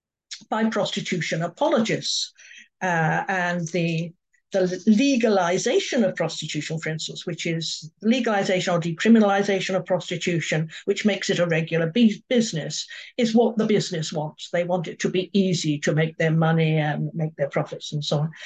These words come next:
And that's promoted as for the good of the supposedly independent prostituted women and teenage girls, rather than for the pimps, the sex industrialists, organized crime groups, and the customers.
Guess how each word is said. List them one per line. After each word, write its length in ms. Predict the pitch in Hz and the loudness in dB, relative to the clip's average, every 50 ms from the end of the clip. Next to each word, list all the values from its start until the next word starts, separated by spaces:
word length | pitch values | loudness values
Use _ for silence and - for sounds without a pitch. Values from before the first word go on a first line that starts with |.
| - - - | -14 -6 0
And 140 | - 233 240 | 2 4 4
that's 220 | 320 427 - - - | 4 4 2 -2 -2
promoted 920 | - - 320 294 285 262 254 277 285 269 - - 277 269 269 254 226 - - _ - - - - _ - | 0 2 4 6 6 6 6 4 4 2 0 0 2 2 2 2 0 -2 -6 _ -20 -20 -20 -12 _ -2
as 240 | 226 226 226 226 | 0 0 0 0
for 100 | - 254 | 2 2
the 140 | 226 214 190 | 2 2 2
good 220 | - 247 247 233 226 | 2 4 4 4 4
of 180 | 208 - - | 2 0 0
the 160 | 226 214 208 | 0 0 0
supposedly 720 | 202 - - - - - 240 320 - - 330 226 190 180 175 | 0 0 -2 -2 -2 0 0 0 0 0 -2 -2 -2 0 2
independent 520 | 202 220 220 208 - 240 247 247 247 240 | 4 4 4 2 2 0 0 0 0 0
prostituted 600 | - 262 262 - - 254 - 294 285 302 330 285 233 | -2 -4 -4 -6 -8 -6 -2 -2 -2 -2 -2 -2 0
women 500 | 220 226 311 415 415 330 180 160 160 156 | 2 2 4 4 2 2 0 0 -4 -2
and 180 | - 220 214 214 | -2 0 0 0
teenage 420 | - 285 269 277 277 262 - - | 0 -2 -2 0 -2 -2 -2 -2
girls, 340 | - 247 220 143 151 - - - | -2 -2 -2 -2 -6 -6 -6 -4
rather 320 | 202 190 185 185 208 180 | -2 -2 0 0 -2 -2
than 160 | - 165 165 160 | -2 -2 -4 -4
for 100 | 160 160 | -4 -6
the 80 | 151 156 | -6 -4
pimps, 500 | - 330 269 262 233 226 - - - - | -2 0 2 2 0 0 -4 -8 -14 -12
the 120 | 160 151 | -10 -10
sex 260 | - - - - - | -10 -10 -10 -10 -8
industrialists, 1120 | 175 170 175 214 226 220 220 - 240 226 220 220 220 214 214 220 220 - - - - - - - - - _ _ - | -6 -4 0 0 0 0 2 2 2 4 4 4 4 4 2 0 0 -4 -10 -12 -14 -14 -18 -20 -20 -20 _ _ -2
organized 420 | 196 180 160 170 165 165 160 - | 0 0 0 0 -2 -2 -4 -4
crime 320 | - - 214 208 202 214 208 | -4 -2 0 2 2 2 2
groups, 340 | 196 185 190 185 185 - - | 2 2 0 0 -2 -6 -6
and 120 | 170 170 | -4 -4
the 60 | 170 | -4
customers. 560 | - 170 160 - - 165 165 170 160 - - | -4 -4 -4 -2 -2 -2 -2 -2 -4 -6 -12